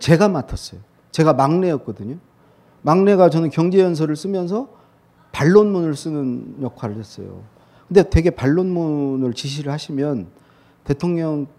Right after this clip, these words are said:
그때는 우리 맘대로 못 보냈어요. 대통령께 다 올려드려서 대통령 일일이 다 보시고 고치고 해서 갔는데 대통령이 찾기 전에 보여드려야 그 중간에 계신 분들이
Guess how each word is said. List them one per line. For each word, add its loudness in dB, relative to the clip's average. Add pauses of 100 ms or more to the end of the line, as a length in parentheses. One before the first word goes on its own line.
(220)
그때는 2
우리 0
맘대로 0
못 -10
보냈어요. -6
대통령께 -4
다 -6
올려드려서 0
대통령 -4
일일이 0
다 -6
보시고 -8
고치고 -8
해서 -8
갔는데 -8 (580)
대통령이 -4
찾기 -8
전에 -2 (260)
보여드려야 4 (300)
그 2
중간에 2
계신 -4
분들이 -4